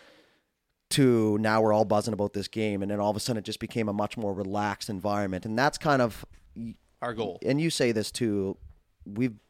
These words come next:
Speaker 1: both been in shitty work scenarios where you're just blah, blah, blah, blah, blah, learn, learn, learn, learn, learn, learn, learn, learn, learn, learn, learn, learn, try and retain all this, now go. And we don't wanna be like that. We want it to be like a team thing because that's what we know.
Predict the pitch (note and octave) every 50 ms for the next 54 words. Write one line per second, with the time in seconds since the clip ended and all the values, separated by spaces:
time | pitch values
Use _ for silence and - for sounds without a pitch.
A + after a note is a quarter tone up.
0 | _ _ - B2 A2 A2+ - - A2+ G#2+ G2+ G2+ G2 F#2+ F2+ - - - A2+ G#2
1 | G#2 G2+ G2 F#2+ F#2 G2+ F#2 - - - - - - - - - G2 E2 D#2+ D#2
2 | D2 C#2 D#2 - - - - - - - - - - - G#2+ G#2 G#2 G2+ G2+ G2+
3 | F#2+ G#2+ F#2+ G2+ F#2+ G#2+ A2+ G#2 A2 A2 G2 G#2+ G2+ G2 G2 F2 G2 F#2+ F#2 F#2
4 | G2 G#2 G#2+ G#2+ G#2+ G#2+ G#2+ G#2 G2+ G2+ G2+ G2+ G2 G2+ G2+ G2 G2 G2 F#2 F2+
5 | F#2+ F#2+ F#2+ G2 F#2+ F#2 F#2 F#2 F#2 F#2+ F#2+ F#2 F#2 F#2+ F#2+ F#2+ F#2+ F#2 F#2 F#2
6 | F#2 F2+ F2+ F2 F#2 - - A2+ A2 A2+ A#2 A2 A2 - - A2 G#2 G#2 G2 F#2+
7 | F#2 G#2+ - - G#2+ F#2 F#2+ F2 F#2+ F2+ D#2 C2+ E2 E2+ - _ _ _ _ _
8 | _ _ _ - - A2 B2 C#3+ C#3 B2 B2 A#2+ G#2+ G2+ F#2 G#2+ G#2+ G#2 F#2 E2+
9 | - - E2 D#2+ F2+ G2+ G2+ G#2+ G#2+ G2 - G2 G#2 G#2+ G2 F#2 - F#2 - -
10 | - A#2 A2+ G2+ F#2 F2 - E2 E2 F2+ F#2 - B2+ A#2 C#3 D3 D3+ - D#3+ C3+
11 | C#3 D3+ D3+ D#3+ F3 C#3+ -